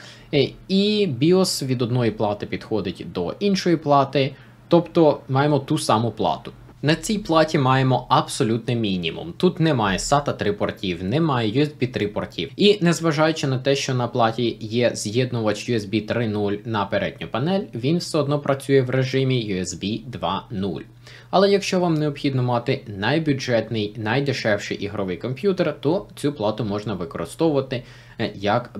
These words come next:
базовий варіант. Е, S S D-накопичувач я б рекомендував використовувати N V M E, оскільки сата два нуль, е, буде повільним. Також на платі,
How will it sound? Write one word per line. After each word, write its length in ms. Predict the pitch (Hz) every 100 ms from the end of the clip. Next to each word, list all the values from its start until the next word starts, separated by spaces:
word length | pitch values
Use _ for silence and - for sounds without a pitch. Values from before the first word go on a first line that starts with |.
| 98
базовий 580 | 92 95 107 104 98 87
варіант. 600 | 90 90 82 80 - - - - - - - - -
Е, 300 | 131 135 127
S 140 | 175 233
S 180 | 208
D-накопичувач 840 | 202 185 170 151 165 165 196 190 -
я 60 |
б 80 | 113
рекомендував 640 | 117 110 117 104 101 101 92
використовувати 760 | 98 101 101 - 95 92 101 98
N 100 | 101
V 300 | 92 87 110
M 20 |
E, 300 | 147 190 202
оскільки 500 | 127 123 - 156 156
сата 300 | 139 127 127
два 240 | 131 101 117
нуль, 240 | 113 117
е, 320 | 120 110 104 -
буде 240 | 104 110
повільним. 680 | 107 - 98 95 92 78 64 - - - - -
Також 380 | 185 185 214 208
на 100 | 156
платі, 500 | 139 139 139 147